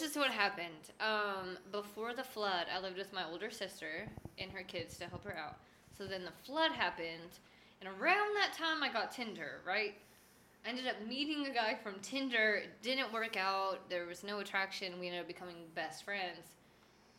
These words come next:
My house flooded, got five feet, lost everything. Moved in with him, who's now, like, my best friend.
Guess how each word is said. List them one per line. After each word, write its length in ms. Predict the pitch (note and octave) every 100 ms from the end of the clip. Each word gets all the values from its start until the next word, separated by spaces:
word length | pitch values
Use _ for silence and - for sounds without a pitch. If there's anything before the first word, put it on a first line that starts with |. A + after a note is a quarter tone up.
| - -
My 100 | F#3+
house 300 | G#3 A3 G#3+
flooded, 400 | G#3+ G3 G3 F#3
got 240 | F3 -
five 220 | G3 F#3+ -
feet, 360 | G#3 F#3+ E3+
lost 260 | E3 E3 E3
everything. 440 | G#3 G#3 G#3 F#3 E3+ F3+ - - - -
Moved 360 | G3 C4+ D#4
in 200 | D#4+ C#4
with 200 | G#3+ E3 -
him, 440 | G3 A#3+ B3+ F3 D#3 E3+ - - -
who's 200 | G#3 G3
now, 160 | G3+ F#3
like, 160 | F3 E3+
my 80 | E3+
best 280 | D#3+ D#3+ -
friend. 340 | F#3+ E3+ D3+